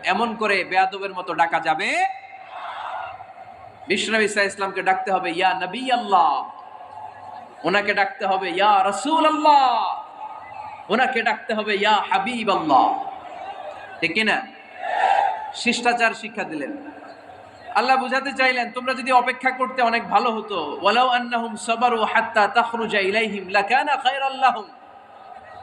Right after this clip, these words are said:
আল্লাহর হাবিব সাল্লাল্লাহু আলাইহি ওয়াসাল্লাম দুপুরের খাবার খেয়ে গড়াগড়ি করছিলেন, আল কাইলুলা,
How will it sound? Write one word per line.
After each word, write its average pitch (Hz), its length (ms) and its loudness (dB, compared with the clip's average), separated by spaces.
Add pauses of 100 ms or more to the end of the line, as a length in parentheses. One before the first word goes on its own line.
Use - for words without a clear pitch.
(220)
আল্লাহর 190 260 4
হাবিব 214 280 0
সাল্লাল্লাহু - 40 -14
আলাইহি 220 100 -4
ওয়াসাল্লাম 214 420 -2
দুপুরের 202 420 -4
খাবার 202 340 4
খেয়ে 196 480 -4 (1700)
গড়াগড়ি 208 440 2
করছিলেন, 220 540 -4
আল 190 280 2
কাইলুলা, 226 720 0